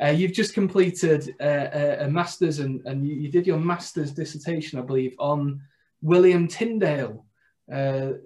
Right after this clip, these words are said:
and I just thought, could you share with us just briefly something about who he is and anything that would be helpful from his, his life or his thought, uh, for, for church planters, church leaders listening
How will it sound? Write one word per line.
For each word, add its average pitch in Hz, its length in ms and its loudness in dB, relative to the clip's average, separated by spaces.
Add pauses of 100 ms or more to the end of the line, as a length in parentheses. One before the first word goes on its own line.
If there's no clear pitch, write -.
and 160 560 -2
I 185 100 0
just 262 300 -6
thought, 277 380 2
could - 280 -4
you 262 320 0
share 214 480 0
with 147 140 -4
us 135 180 -2
just 160 200 -8
briefly 175 680 -2
something 202 380 -6
about - 260 -4
who 226 140 -2
he 190 260 2
is 175 340 0 (500)
and 165 580 2 (100)
anything 247 320 -2
that 220 100 -2
would 196 100 -4
be 190 80 -2
helpful 175 840 -2
from 143 180 -4
his, 156 320 -2
his 147 220 -8
life 160 340 -2
or 147 140 -2
his 139 200 -6
thought, 143 640 -4 (500)
uh, 139 380 0 (120)
for, 139 460 -4
for 151 100 -8
church - 460 -4
planters, 156 560 -4
church 156 340 -4
leaders 143 500 -2
listening 135 540 -8